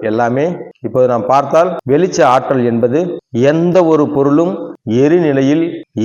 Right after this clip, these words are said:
எரிந்தால் மட்டுமே வெளிச்ச ஆற்றல் வெளிப்படும். சப்த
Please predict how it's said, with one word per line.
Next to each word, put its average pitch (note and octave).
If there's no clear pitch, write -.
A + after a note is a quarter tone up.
எரிந்தால் C#3+
மட்டுமே B2
வெளிச்ச C#3
ஆற்றல் A#2+
வெளிப்படும். A2
சப்த D3